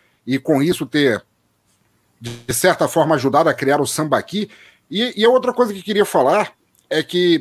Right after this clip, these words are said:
Pai Sumé, assim como você falou, esse caso tão, tão fantástico dele ter, é, se esquivado de flechas e corrido sobre a água e tal, na humanidade, a gente tem alguns avatares, eu tenho que chamar de avatar, porque se eu chamar de agente de mudança, vocês vão dizer que eu sou coach, Deus me livre.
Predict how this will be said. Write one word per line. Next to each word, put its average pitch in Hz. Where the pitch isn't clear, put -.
Pai 180
Sumé, 151
assim 175
como 175
você 175
falou, 151
esse 131
caso 160
tão, 196
tão 190
fantástico 170
dele 127
ter, 139
é, 127
se -
esquivado 156
de 110
flechas 135
e -
corrido 135
sobre 127
a 131
água 127
e 107
tal, 170
na 208
humanidade, 220
a 160
gente 180
tem 190
alguns 175
avatares, 156
eu 127
tenho 185
que -
chamar 170
de 160
avatar, 151
porque -
se -
eu 180
chamar 156
de 151
agente 143
de 139
mudança, 131
vocês 147
vão 160
dizer 143
que -
eu 147
sou -
coach, 120
Deus 127
me 120
livre. 76